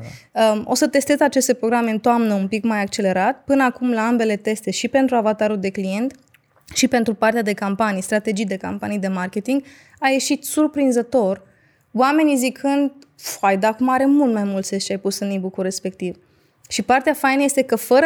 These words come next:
Speaker 2: mine, după ce au trecut o dată prin program, având e-book-ul, o să știe să replice pentru a doua campanie, a
Speaker 1: Clar,
Speaker 2: cincea
Speaker 1: da.
Speaker 2: campanie, dar odată a trebuit să stau cu ei în proces. Înțelegi?
Speaker 1: Mhm.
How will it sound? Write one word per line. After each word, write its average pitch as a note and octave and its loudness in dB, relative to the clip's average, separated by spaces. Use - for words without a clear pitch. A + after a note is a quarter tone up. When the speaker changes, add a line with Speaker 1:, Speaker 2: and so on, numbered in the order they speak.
Speaker 2:
mine, A3+ 2
după A3+ -2
ce A3 -2
au A3 2
trecut A3 -4
o C4+ 4
dată A#3+ 2
prin C4 -2
program, A3 0
având B3 4
e-book-ul, A#3 -2
o B3 2
să B3+ 2
știe E4 2
să C#4 2
replice B3 2
pentru A3 -4
a F#3 0
doua A#3+ 4
campanie, A3 -4
a F3+ -6
Speaker 1:
Clar, - -2
Speaker 2:
cincea A#3+ 2
Speaker 1:
da. A#3+ 0
Speaker 2:
campanie, G#3+ -2
dar C4+ 2
odată C#4 4
a D#4 6
trebuit D4+ 2
să D4+ -2
stau C4+ 2
cu B3+ -2
ei A#3 2
în A3 -2
proces. G#3 -6
Înțelegi? A#3+ -6
Speaker 1:
Mhm. C3 -2